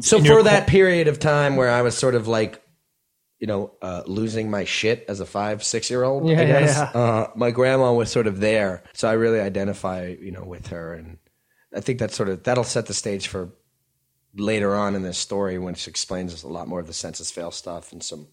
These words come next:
Speaker 1: some stuff happens. But
Speaker 2: Right,
Speaker 1: just
Speaker 2: right.
Speaker 1: putting it out there that, uh, you know, I have a deep, um,
Speaker 2: A deep
Speaker 1: connection with my grandma as also my second mother, as also someone that raised me and someone that was, like, constant in
Speaker 2: Yeah, paternal to you.
Speaker 1: Yeah.
Speaker 2: Right,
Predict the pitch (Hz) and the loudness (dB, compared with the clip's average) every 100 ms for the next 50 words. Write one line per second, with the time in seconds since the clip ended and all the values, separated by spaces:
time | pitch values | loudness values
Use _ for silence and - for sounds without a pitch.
0 | - - 95 - - - 110 - 110 165 | -18 -18 -18 -20 -20 -20 -20 -20 -20 -4
1 | 139 131 120 113 113 113 170 127 113 110 | 0 0 0 -2 -2 0 2 2 2 0
2 | 110 101 98 - _ _ _ - - 98 | 0 0 -2 -6 _ _ _ -20 -6 -2
3 | 110 104 127 107 101 120 120 - - 98 | 0 0 -2 -4 -6 -4 -4 -6 -10 -6
4 | 101 101 92 92 87 - _ _ _ - | -6 -6 -8 -10 -14 -18 _ _ _ -10
5 | 113 180 147 131 - 110 104 107 101 98 | 0 2 2 0 -2 -4 -6 -6 -4 -2
6 | 98 92 95 90 95 101 101 98 101 95 | -2 -4 -8 -8 -6 -4 -4 -4 -6 -6
7 | 87 - 90 76 113 117 107 98 95 85 | -6 -8 -8 -4 0 2 2 0 -2 -6
8 | - - 92 87 85 117 117 101 101 101 | -10 -12 -10 -12 -6 -2 -2 -2 -6 -6
9 | 90 90 - 98 90 90 82 82 78 - | -6 -8 -8 -8 -6 -8 -10 -10 -12 -14
10 | - 98 98 - 87 - 117 95 87 - | -10 -8 -8 -10 -14 -14 -16 -14 -14 -16
11 | - 208 131 143 147 - 226 135 - - | -6 -4 -4 -4 -2 2 2 2 -4 -14
12 | - 190 185 196 - | -4 2 2 2 -2